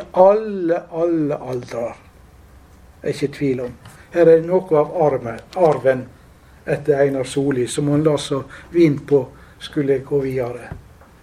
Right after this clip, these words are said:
Så, sju C, ulike kompromissløsninger, mellomveier, mellomposisjoner.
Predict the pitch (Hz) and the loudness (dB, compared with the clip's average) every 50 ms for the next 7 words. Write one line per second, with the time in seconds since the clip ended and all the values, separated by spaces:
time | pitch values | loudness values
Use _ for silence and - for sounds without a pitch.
0 | - - - - - _ _ _ _ - - - - 214 180 151 131 - - - | -20 -20 -20 -20 -20 _ _ _ _ -8 0 4 6 8 8 6 4 2 -6 -20
1 | _ _ _ - _ _ - - - - _ - - - - - 202 214 220 208 | _ _ _ -20 _ _ -20 -20 -20 -20 _ -20 -14 -12 -4 -2 0 0 2 0
2 | - - - 180 170 165 160 165 - - _ _ _ _ _ _ - - - - | 0 2 4 6 6 6 4 2 -2 -18 _ _ _ _ _ _ -20 -20 -20 -20
3 | _ _ _ - - - - - - 208 202 214 220 196 185 180 170 - 180 180 | _ _ _ -20 -20 -20 -20 -6 -2 2 2 4 6 6 6 4 4 2 0 0
4 | 175 - - 185 175 170 170 185 185 180 190 185 190 - - 165 160 151 151 147 | 0 0 -4 -4 -2 0 0 0 2 2 2 0 0 0 2 2 4 4 2 0
5 | - - 156 151 151 156 156 151 147 156 170 180 190 180 165 156 143 143 143 147 | -2 -4 -2 -2 0 0 0 0 2 2 4 4 4 4 2 2 2 2 2 4
6 | 147 143 143 156 156 156 160 165 165 170 165 151 139 139 - 143 135 - 143 127 | 4 4 2 0 -2 0 2 2 4 4 2 0 0 -2 -8 -10 -10 -8 -10 -10
7 | - 143 135 127 123 127 127 123 | -8 -6 -6 -6 -6 -8 -10 -12